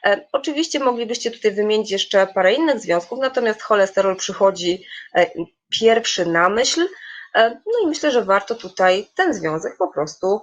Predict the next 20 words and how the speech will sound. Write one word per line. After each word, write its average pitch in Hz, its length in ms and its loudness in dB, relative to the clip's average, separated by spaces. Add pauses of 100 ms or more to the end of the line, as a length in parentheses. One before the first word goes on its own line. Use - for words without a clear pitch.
(260)
wypisać. - 600 -4 (200)
Koniec, 180 380 -2
kropka. - 720 0
Zadanie 180 360 0
skończone. 170 540 -4 (680)
Kolejny 320 380 2
slajd 285 460 0
to 240 160 4
już, 233 400 0
em, 185 840 2 (1000)
egzamin, 208 600 0
mm, 175 640 -2
arkusza 208 380 -2
maturalnego 185 680 2
z 175 320 0
lipca 202 440 -2
dwa 190 340 -4
tysiące 185 440 -4
dwudziestego 170 640 -6
roku. 233 380 2